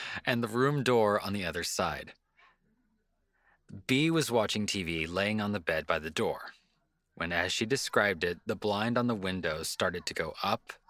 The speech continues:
and down on its own accord." Oh, God. "Only to fall off its hinges a few seconds later onto the floor." How the fuck does that even happen? Okay. Muffy, her cat, was downstairs, no doubt looking out the front door,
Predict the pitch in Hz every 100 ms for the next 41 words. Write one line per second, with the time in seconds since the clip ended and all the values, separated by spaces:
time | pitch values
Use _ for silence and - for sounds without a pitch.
0 | - - - 98 101 101 90 90 80 85
1 | - 85 80 - - - - - - -
2 | _ _ _ - - - 78 - - -
3 | - - 127 127 120 - 139 113 107 107
4 | 110 101 - - 147 127 90 98 - 107
5 | - 101 95 92 - 101 92 90 87 80
6 | 78 82 - - - - - _ - -
7 | _ _ _ _ _ _ _ - - 240
8 | 254 - - - 123 - 143 165 90 78
9 | 80 76 - 110 - - _ - - -
10 | 104 123 _ - - - - - 101 220
11 | - 92 87 120 - _ _ - - -
12 | 80 80 143 - 101 95 - 104 113 104
13 | 104 - 131 101 104 113 104 101 107 -
14 | 113 - 104 98 92 - - - 92 85
15 | 123 123 90 87 87